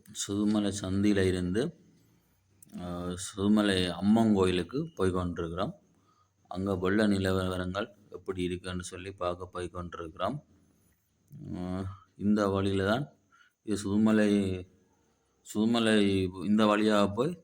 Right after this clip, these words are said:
தாவடி ரோட்டுக்கு போகலாம். தாவடிக்கு போய் அங்க கே கே எஸ் ரோட்டுக்கு போகலாம். இதே வழியால நேரா போகும்போது கே கே எஸ் ரோட்டுக்கு போகலாம். இதே வழியில புகழ் டியூஷன் ஒன்று இருந்தது.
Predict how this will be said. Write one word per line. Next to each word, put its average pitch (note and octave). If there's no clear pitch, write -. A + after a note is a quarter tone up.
தாவடி G2+
ரோட்டுக்கு G2
போகலாம். F#2+
தாவடிக்கு F#2+
போய் A#2
அங்க A2
கே G#2
கே G#2
எஸ் G2
ரோட்டுக்கு G2+
போகலாம். F#2
இதே F#2
வழியால F#2
நேரா F2+
போகும்போது F2+
கே G2+
கே F#2
எஸ் F2+
ரோட்டுக்கு F#2
போகலாம். F#2
இதே G#2
வழியில G2
புகழ் G2+
டியூஷன் G2
ஒன்று F#2
இருந்தது. F2+